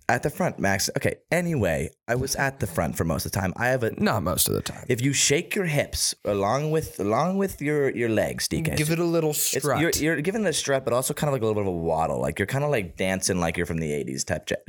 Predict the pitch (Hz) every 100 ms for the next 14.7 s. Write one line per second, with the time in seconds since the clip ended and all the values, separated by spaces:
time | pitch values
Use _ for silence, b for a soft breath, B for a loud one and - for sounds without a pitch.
0 | - - - 82 71 69 - 117 123 73
1 | - 73 73 85 101 101 - 95 - 95
2 | - - - - - - - 139 170 147
3 | - 113 120 139 - - - - 104 87
4 | - 104 95 92 98 110 - 95 87 107
5 | 135 117 117 98 - 98 82 90 113 151
6 | 127 - 117 139 127 135 - 82 78 76
7 | - B B 92 104 123 135 b b _
8 | - 120 - - 110 123 - 82 87 85
9 | 78 - - - - 98 95 B B B
10 | - 104 - - 202 196 127 113 160 180
11 | 147 131 120 101 - 123 117 - 104 85
12 | 80 131 135 117 165 151 143 135 120 123
13 | 117 107 104 98 98 104 95 90 101 -
14 | 101 92 90 92 110 120